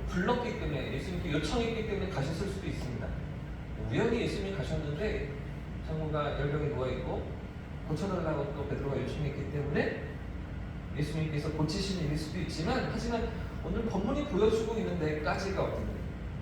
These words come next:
오늘 본문이 우리에게 말하고 있는 정보가 어떤 것들입니까? 그런 내용은 하나도 없죠. 그저 예수님께서 찾아가셨다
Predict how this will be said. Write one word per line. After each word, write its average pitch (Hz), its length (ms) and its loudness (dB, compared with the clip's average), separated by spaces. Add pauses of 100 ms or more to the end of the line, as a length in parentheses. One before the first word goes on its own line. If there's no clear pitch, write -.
(1160)
오늘 196 200 0 (120)
본문이 226 300 4
우리에게 196 240 4
말하고 185 400 4
있는 160 380 -2
정보가 151 460 -2
어떤 - 140 0
것들입니까? - 600 -4
그런 254 200 4
내용은 220 260 4
하나도 226 240 4
없죠. - 260 0 (600)
그저 190 160 2
예수님께서 190 420 0
찾아가셨다 208 840 6